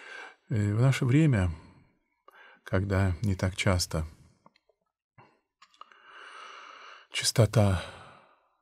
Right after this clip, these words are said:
жизни добрачной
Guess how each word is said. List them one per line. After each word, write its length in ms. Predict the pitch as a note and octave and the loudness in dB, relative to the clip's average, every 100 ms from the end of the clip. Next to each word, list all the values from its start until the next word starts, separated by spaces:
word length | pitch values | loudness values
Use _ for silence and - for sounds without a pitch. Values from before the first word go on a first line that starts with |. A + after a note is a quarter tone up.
| _ _ _ _ _ _ _ _ _ _ _ | _ _ _ _ _ _ _ _ _ _ _
жизни 540 | G#2 G2 F#2+ F2+ F2 - - - _ _ _ _ _ _ _ _ _ | -2 0 0 -2 -2 -6 -18 -20 _ _ _ _ _ _ _ _ _
добрачной 800 | A2+ G#2+ G#2 F2+ E2+ - F2 D#2 | 0 2 4 2 2 -4 -8 -10